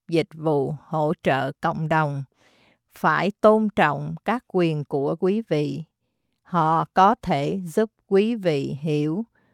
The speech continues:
và nộp đơn xin các phúc lợi và dịch vụ. Quý vị có quyền có được thông dịch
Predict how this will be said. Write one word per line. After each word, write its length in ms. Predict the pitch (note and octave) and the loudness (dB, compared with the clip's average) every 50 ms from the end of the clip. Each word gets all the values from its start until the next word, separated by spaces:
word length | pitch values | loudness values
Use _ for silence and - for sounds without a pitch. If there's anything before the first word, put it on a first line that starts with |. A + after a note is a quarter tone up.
| _ _ _ | _ _ _
và 340 | E3+ F3 F3 E3 D#3+ D3+ D3 | 2 4 6 6 6 2 0
nộp 280 | D3+ D#3 D#3 D#3 D#3 - _ | 0 0 0 -2 -2 -6 _
đơn 400 | - F#3 G3 G3 G3 G3 G3 F#3+ F#3 - _ _ _ _ | 2 4 6 6 6 4 2 -2 -6 -10 _ _ _ _
xin 480 | - - - - G#3 G3+ G3+ G3 F#3+ | -20 -8 0 2 2 2 2 -2 -4
các 300 | - - G3+ G3+ A#3 - - | -4 -4 -2 -2 -2 -4 -8
phúc 240 | - - G#3+ A3+ - _ _ - | -6 -2 -2 -2 -2 _ _ -4
lợi 400 | E3+ D3+ C#3+ C#3+ C#3 C3 C#3+ C#3 - | 0 0 2 0 0 -2 -4 -8 -4
và 260 | D3 D#3 D3+ D3 C#3+ | -2 -2 0 0 -2
dịch 300 | C#3 B2 D#3 D#3 C#3+ - _ _ | -6 -4 -4 -6 -6 -6 _ _
vụ. 420 | D3+ D3 D3+ C#3+ B2+ C#3+ D3 E3 D#3+ - _ _ _ _ _ G#3 | -8 -6 -4 -4 -4 -4 -8 -12 -12 -16 _ _ _ _ _ 4
Quý 280 | G#3+ A3+ B3 C4 D#4 | 6 6 6 6 2
vị 380 | C#4+ G#3 G#3 F#3 E3 D#3+ E3 E3+ - | 2 4 4 4 4 4 2 0 4
có 260 | - G#3 A3 A#3 C4+ C#4 | 4 4 4 4 2 2
quyền 460 | G#3+ G3 F#3 F3+ F3 E3+ D#3+ D3 D3 - _ _ _ _ _ _ _ _ | 2 4 4 4 4 2 -2 -4 -6 -10 _ _ _ _ _ _ _ _
có 240 | - F#3+ G3+ A3+ B3+ | 2 2 4 4 2
được 360 | B3 F3+ D#3+ D3 C3 - _ | 2 2 2 2 0 -4 _
thông 380 | - A3 G3+ G#3 G#3+ G#3 G3 F3+ | 0 2 2 2 2 0 0 0
dịch 140 | D#3+ - | -2 -2